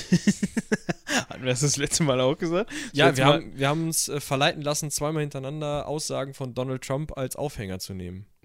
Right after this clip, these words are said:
Speaker 1: Zweimal hintereinander?
Speaker 2: Ja, ich glaube, wir hatten doch, letztes Mal hatten wir uns
Speaker 1: Über Atom unterhalten, oder nicht?
Speaker 2: Genau.
Speaker 1: Oder war das letzte Mal Space Force?
Speaker 2: Nee, stimmt, dann haben wir, haben wir Atom hatten dazwischen geschoben, dann ist alles gut.
Speaker 1: Ich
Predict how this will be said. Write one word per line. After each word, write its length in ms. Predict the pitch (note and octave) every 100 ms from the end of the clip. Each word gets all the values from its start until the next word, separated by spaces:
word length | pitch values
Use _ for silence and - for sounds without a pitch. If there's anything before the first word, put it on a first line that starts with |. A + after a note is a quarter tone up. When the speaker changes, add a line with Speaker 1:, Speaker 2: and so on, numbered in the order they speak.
| _
Speaker 1:
Zweimal 540 | - C3 F3 F#3+ F3
hintereinander? 580 | D#3 D#3 C#3 B2+ G#2+ G2+ -
Speaker 2:
Ja, 120 | - B2+
ich 100 | -
glaube, 220 | B2+ C3+
wir 60 | C#3
hatten 140 | C#3
doch, 120 | C3+
letztes 280 | C3 - D3+
Mal 120 | C#3+
hatten 100 | C3+
wir 80 | C#3
uns 380 | C#3 D3 - - _ _
Speaker 1:
Über 160 | B2+ A2
Atom 420 | - - D3+ A#2
unterhalten, 400 | G#2+ G#2+ G2 -
oder 200 | G#2+ G#2
nicht? 180 | G#2+ -
Speaker 2:
Genau. 400 | D3 C3 F#2 F#2
Speaker 1:
Oder 220 | B2+ B2+
war 100 | B2
das 140 | B2 A#2+
letzte 260 | C#3 -
Mal 320 | B2 A#2 A#2 - -
Space 320 | - A#2 A#2
Force? 400 | - F#2+ G2 -
Speaker 2:
Nee, 140 | D3+ F#3
stimmt, 380 | - D4 E3 B2+
dann 120 | C3
haben 140 | E3+
wir, 260 | G3 F#3 E3
haben 80 | E3
wir 140 | E3
Atom 360 | D#3+ - F#3 E3
hatten 140 | D#3+
dazwischen 360 | D3 C#3 C3+ A2+
geschoben, 380 | G#2 G#2+ F2+ G2+
dann 100 | C3+
ist 80 | D3+
alles 220 | C#3 B2
gut. 180 | G#2+ -
Speaker 1:
Ich 180 | A2